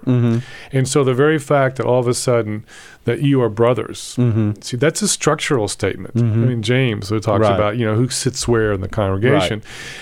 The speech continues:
Speaker 1: Right.
Speaker 2: Uh, and so what you're seeing are structural moves internal to the body of Christ, to the church,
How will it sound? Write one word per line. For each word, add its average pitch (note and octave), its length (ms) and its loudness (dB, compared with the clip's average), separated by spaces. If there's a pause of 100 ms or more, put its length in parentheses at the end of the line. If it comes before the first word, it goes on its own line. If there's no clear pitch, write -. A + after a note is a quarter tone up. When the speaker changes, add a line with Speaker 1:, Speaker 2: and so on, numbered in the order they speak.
(140)
Speaker 1:
Right. C3 80 0
Speaker 2:
Uh, B2+ 200 2
and D#3 180 0
so F3+ 140 4
what F3 180 2
you're D3+ 100 2
seeing G3 600 2
are B2+ 300 0
structural D3+ 800 -2
moves C3 640 0
internal F3+ 640 0
to C#3 160 -2
the A2+ 120 0
body G#2 360 2
of F#2+ 120 -6
Christ, G2 440 -2
to G#2+ 100 -4
the G2+ 140 -6
church, - 520 -4